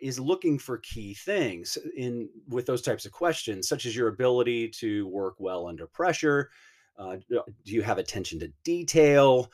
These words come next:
Uh, what's your conflict management style? Are you creative? What is your process to make decisions? Uh, are, are you a leader? So answer honestly,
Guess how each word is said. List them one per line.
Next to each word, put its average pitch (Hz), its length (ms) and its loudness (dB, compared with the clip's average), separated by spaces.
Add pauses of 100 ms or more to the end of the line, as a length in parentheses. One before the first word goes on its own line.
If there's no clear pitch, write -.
(280)
Uh, 104 80 -10
what's 113 220 0
your 101 100 -6
conflict 95 520 -10
management 131 500 0
style? 117 500 2
Are 90 100 -8
you 80 180 -12
creative? 127 1000 0 (360)
What 120 300 0 (180)
is 107 200 -2
your 95 200 -6
process 113 800 -4
to 107 100 -12
make 87 300 -10
decisions? 143 1040 2
Uh, 104 280 -2
are, 110 320 0
are 110 140 0
you 107 240 0
a - 20 2
leader? 95 600 -6 (720)
So 139 240 2
answer 220 520 2
honestly, 113 760 2